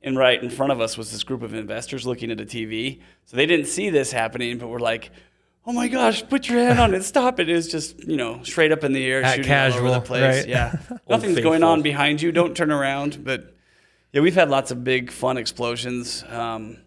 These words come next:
Speaker 1: we even had a blender once where we were just trying to mix the materials, and because of how powerful they are, it actually made the blender explode out. And I was gone, and I came back to the office, and I walk in, and it,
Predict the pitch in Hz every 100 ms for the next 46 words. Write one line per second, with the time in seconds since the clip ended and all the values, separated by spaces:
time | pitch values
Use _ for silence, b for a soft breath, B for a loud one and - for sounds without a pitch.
0 | _ 127 139 123 120 117 113 120 117 113
1 | 117 117 - 107 113 110 - 117 113 117
2 | 165 - 110 107 107 113 117 113 113 104
3 | 110 120 - - 117 95 123 120 113 110
4 | 107 107 104 107 117 - 110 104 98 104
5 | 127 113 104 - 117 107 101 101 - b
6 | b b b - 120 131 107 107 139 127
7 | 120 113 113 113 117 110 117 113 101 107
8 | 131 123 110 107 - - b b b b
9 | - 127 110 110 131 131 - 135 113 107
10 | -